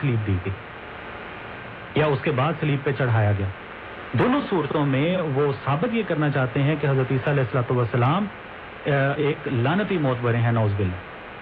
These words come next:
اور لغت عربی یہ بتاتی ہے کہ لعنتی موت ایسی موت ہوتی ہے جو خدا تعالیٰ سے دوری ہو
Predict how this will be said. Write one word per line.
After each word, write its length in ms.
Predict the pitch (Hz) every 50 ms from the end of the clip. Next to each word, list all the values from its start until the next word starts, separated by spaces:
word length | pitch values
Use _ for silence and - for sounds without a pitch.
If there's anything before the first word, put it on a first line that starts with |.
| - - - - - - -
اور 180 | - 135 147 156 160 160 -
لغت 360 | 131 131 139 139 196 196 180
عربی 240 | 180 175 185 175 180
یہ 140 | 175 175 170
بتاتی 460 | 156 151 143 131 120 117 139 139 135
ہے 100 | 151 160 151
کہ 80 | 170 151
لعنتی 400 | 135 120 127 151 190 185 202 190
موت 240 | 170 151 143 143 143
ایسی 220 | 127 113 - 147 139 139
موت 260 | 135 131 120 113 110 110
ہوتی 320 | 117 107 - 120 113 110
ہے 180 | 110 117 151 214 - - - - - - - - - 123
جو 180 | 117 151 175 156 139 -
خدا 220 | 139 127 123 127 123 -
تعالیٰ 300 | 127 123 127 143 165 175 - -
سے 120 | - 180 175 139 107 104
دوری 300 | 131 151 160 202 202 185
ہو 240 | 151 175 190 202